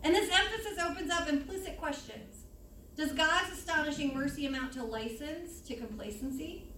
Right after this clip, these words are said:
Does it even, uh, then matter what we do, if God will forgive us in any case?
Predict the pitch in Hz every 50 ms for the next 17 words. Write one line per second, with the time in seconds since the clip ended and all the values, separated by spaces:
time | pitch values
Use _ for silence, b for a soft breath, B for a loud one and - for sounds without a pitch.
0 | - - - - - - 277 285 349 381 370 330 330 320 311 330 330 330 320 285
1 | 254 240 294 302 311 311 294 294 302 330 381 427 453 466 403 320 285 254 240 247
2 | 240 208 214 214 190 175 - - - - - - - - - - 247 233 - 311
3 | 285 285 277 277 269 - - 277 240 254 240 240 240 233 247 233 226 247 269 302
4 | 302 - - 202 - - - 233 - - - -